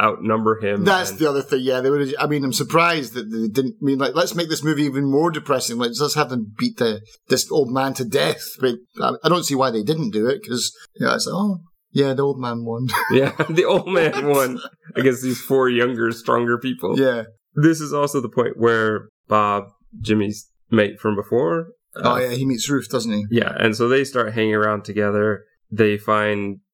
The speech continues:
Speaker 1: a dead sheep like, a week later and debate whether or not it's okay to eat, but they do anyway, and they just eat it raw. It's
Speaker 2: Yeah, they don't even cook it.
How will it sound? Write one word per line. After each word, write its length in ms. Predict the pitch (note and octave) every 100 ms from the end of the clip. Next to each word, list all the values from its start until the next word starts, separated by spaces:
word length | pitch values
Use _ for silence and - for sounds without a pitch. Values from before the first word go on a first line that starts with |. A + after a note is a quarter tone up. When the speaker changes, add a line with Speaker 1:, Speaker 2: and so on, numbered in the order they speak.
| _ G#2
Speaker 1:
a 320 | G2+ G2+ G2 - -
dead 260 | G#2+ G2+
sheep 460 | - - - D3+ F#3 - _ - -
like, 180 | A2 G2
a 60 | G2+
week 180 | G#2 -
later 880 | A#2 C3+ C#3 C3 C3 C3 B2+ B2 B2 _ _ -
and 220 | G#2 G2
debate 360 | G2 A2 G#2+ -
whether 280 | G#2+ G2
or 40 | F#2+
not 300 | G2 G2 -
it's 440 | - G2 - - - _ -
okay 360 | G#2 - G2 G2
to 60 |
eat, 300 | - - C3+ -
but 100 | - G#2
they 80 |
do 220 | F2 F2+ F2+
anyway, 640 | A2 A#2 A2 A2 A2 G#2+ G2+ -
and 100 | F2
they 60 |
just 360 | - - - - -
eat 140 | F#2
it 80 | -
raw. 380 | G#2 G2+ G2 G2
It's 280 | F#2 - -
Speaker 2:
Yeah, 320 | B2+ D3 C3
they 120 | C#3 B2+
don't 120 | C#3
even 300 | C3 A#2+ A2
cook 200 | D3+ D3
it. 120 | B2